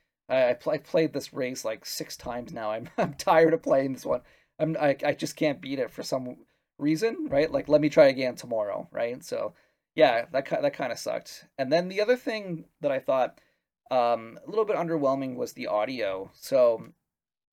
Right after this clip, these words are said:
as I mentioned, there's, like, ele-, electronica music in this game, right? It's got some pretty awesome E D M tracks, but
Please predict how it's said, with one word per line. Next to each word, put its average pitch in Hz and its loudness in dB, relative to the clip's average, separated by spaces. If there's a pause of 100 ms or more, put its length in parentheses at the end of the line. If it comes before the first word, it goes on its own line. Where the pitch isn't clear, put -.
as 170 0
I 156 6
mentioned, 127 -2
there's, 113 -8
like, 117 0
ele-, 120 -6 (100)
electronica 120 -8
music 107 -12
in 110 -14
this 101 -10
game, 101 -12
right? 104 -6
It's 104 -12
got - -4
some 117 -14
pretty 117 -10
awesome 107 -6
E 113 -18
D 104 -12
M 113 -10
tracks, 107 -6
but 113 -2